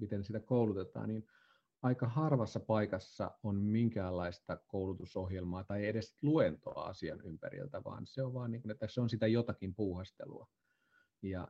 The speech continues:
ja tota, tätä haluttiin muuttaa. Ja tästä tietysti meillä oli esikuva Ruotsista, että siellä on vastaavanlainen –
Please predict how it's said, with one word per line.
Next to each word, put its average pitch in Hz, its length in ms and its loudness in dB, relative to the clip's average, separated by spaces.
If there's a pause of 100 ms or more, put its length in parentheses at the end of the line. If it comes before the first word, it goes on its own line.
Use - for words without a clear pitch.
ja 95 60 -10
tota, 90 300 -8
tätä 117 240 2
haluttiin 98 420 0
muuttaa. 92 340 -4
Ja 92 80 -2
tästä - 260 -4
tietysti 117 320 2
meillä 113 180 4
oli 113 180 6
esikuva 101 800 0
Ruotsista, 98 540 -2
että 98 140 -10
siellä 95 140 -4
on 98 60 0
vastaavanlainen – 90 840 -4